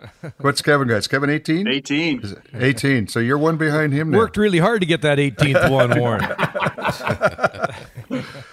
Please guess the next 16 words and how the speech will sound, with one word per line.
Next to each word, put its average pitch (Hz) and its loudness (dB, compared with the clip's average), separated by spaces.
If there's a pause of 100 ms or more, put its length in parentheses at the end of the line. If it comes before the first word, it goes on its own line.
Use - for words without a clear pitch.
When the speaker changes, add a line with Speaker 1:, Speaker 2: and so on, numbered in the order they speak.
(880)
Speaker 1:
Okay, 135 0
well, 131 4
I 139 4
knew 160 0
you 185 2
were 151 2
the 131 2
leader. 127 2
Anyway, 131 2
so, 123 0
uh, 123 -2 (120)
Mark's 147 -2
catching 170 -2
you. 98 -4
So, 117 0
uh, - -2